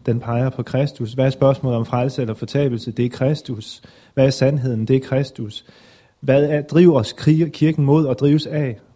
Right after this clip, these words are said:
mod Kristus? Øh, så the, the uniqueness of Christ er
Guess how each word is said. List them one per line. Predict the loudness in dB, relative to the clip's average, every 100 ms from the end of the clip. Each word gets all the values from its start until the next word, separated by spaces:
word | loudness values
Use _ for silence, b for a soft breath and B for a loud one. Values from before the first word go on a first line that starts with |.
| -4
mod | -2
Kristus? | -2 -6 -6 -8 -18 -20 -20 B B B B
Øh, | -4 -2 -2 -4 -8
så | -6 -6 -4
the, | -2 -2 -2 4
the | 4 6
uniqueness | 4 4 2 0 -2
of | -8
Christ | -4 -2 -2 -4 -20 -10
er | -2 0 0